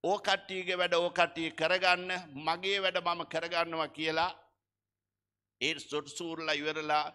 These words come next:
ලේන්සුව පැත්තකින් තියලා උන්වහන්සේ දෑස් දෙක පියාගත්තා.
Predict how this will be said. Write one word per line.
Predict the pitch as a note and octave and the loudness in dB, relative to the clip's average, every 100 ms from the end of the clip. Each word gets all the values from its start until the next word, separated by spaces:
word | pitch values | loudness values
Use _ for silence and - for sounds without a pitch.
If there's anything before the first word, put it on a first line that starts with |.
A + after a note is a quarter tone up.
| - _ | -16 _
ලේන්සුව | C#3+ F#3+ G#3+ - F#3+ | 0 0 -2 -4 -2
පැත්තකින් | E3+ E3 E3+ D#3+ D#3 | 0 0 -2 -6 -8
තියලා | C#3+ D3+ D3+ D3 D3 - _ _ _ _ _ _ _ _ _ | -6 -4 -2 -2 -4 -20 _ _ _ _ _ _ _ _ _
උන්වහන්සේ | D3+ D#3 D#3 D3 C#3+ D3+ D3 D3 _ _ _ | -6 -4 -2 -2 -4 -6 -6 -8 _ _ _
දෑස් | C3 D3 | 0 0
දෙක | - C3+ | -4 -10
පියාගත්තා. | A2 A#2+ G2 - _ _ _ | -8 -8 -8 -10 _ _ _